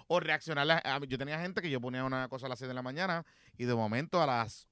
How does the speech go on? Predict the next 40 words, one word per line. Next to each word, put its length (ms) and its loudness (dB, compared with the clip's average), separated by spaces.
nueve 400 -6
de 120 -4
la 120 2
noche 480 0
estaban 540 -2
trescientos 720 2
tweets 320 -2
peleando 340 -4
conmigo 500 -2
porque 1040 -6
yo 80 -14
puse 220 -6
algo 160 -2
por 80 -2
la 60 -4
mañana 420 -8
y 180 -6
le 100 0
salió 200 -4
ahí 80 -2
por 100 -8
la 100 -2
tarde, 400 -8
y, 220 -2
o 420 -16
sea, 120 -10
una 260 0
locura, 640 2
y 60 0
decía, 240 -4
"¿qué 80 -20
carajo 340 -8
es 80 -8
esto?". 160 -14
O 60 -16
sea, 160 0
entonces, 480 -6
es 320 -4
bien 200 -8
difícil, 680 -8